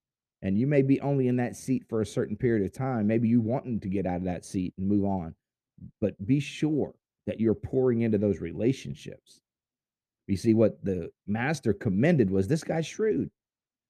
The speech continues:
He knows he's getting, he knows he's, he knows he's, he's, uh,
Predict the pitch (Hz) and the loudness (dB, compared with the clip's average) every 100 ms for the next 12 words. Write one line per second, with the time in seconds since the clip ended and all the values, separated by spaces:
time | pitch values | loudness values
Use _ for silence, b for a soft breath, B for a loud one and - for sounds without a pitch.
0 | - 180 196 190 185 165 170 151 156 165 | -4 0 2 2 2 2 0 0 -4 -2
1 | 190 170 160 160 170 185 160 160 - _ | 0 0 -2 -2 0 0 0 -4 -6 _
2 | _ _ - 165 143 143 123 104 | _ _ -2 0 2 2 2 0